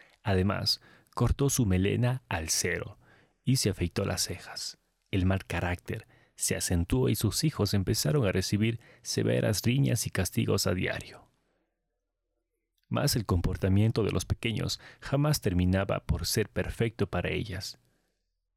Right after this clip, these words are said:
La presunta mala conducta de sus dos hijos terminó desesperándola y acudió a Barbora para que les aconsejara y poder corregirlos eficazmente.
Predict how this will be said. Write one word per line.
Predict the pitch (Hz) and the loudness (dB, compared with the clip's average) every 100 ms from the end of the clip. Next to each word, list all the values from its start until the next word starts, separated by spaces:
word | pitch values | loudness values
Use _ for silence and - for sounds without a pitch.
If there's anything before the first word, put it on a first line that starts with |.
| _ _ _ _ _ _ _ _ _ _ _ _ _ _ _ _ _ _ | _ _ _ _ _ _ _ _ _ _ _ _ _ _ _ _ _ _
La | 98 | -4
presunta | 90 101 - 120 117 90 | 0 0 2 2 2 2
mala | 87 92 | 0 -2
conducta | 90 85 85 104 104 92 | 0 0 2 0 0 -2
de | 87 | -2
sus | 92 - | -4 -2
dos | 101 98 117 | 0 0 0
hijos | 139 - - - - - _ | -2 -4 -4 -6 -8 -20 _
terminó | - 151 165 170 | 0 2 4 4
desesperándola | 147 127 - - 98 131 127 92 82 - - _ | 2 2 0 0 0 4 4 2 -2 -8 -20 _
y | - | -2
acudió | 107 - 117 123 131 | -2 2 2 4 2
a | |
Barbora | 110 82 90 90 - - - _ _ | 2 0 2 0 -2 -10 -20 _ _
para | - 95 | -2 -2
que | - | -2
les | 98 - | -2 -2
aconsejara | - 104 95 117 - 160 160 | -2 0 0 0 0 0 0
y | |
poder | 113 107 113 127 - | 0 0 2 0 2
corregirlos | 104 101 - 113 113 110 95 | 0 0 0 0 2 0 0
eficazmente. | - - - - 82 80 85 - - | -2 0 0 0 -2 -4 -8 -12 -20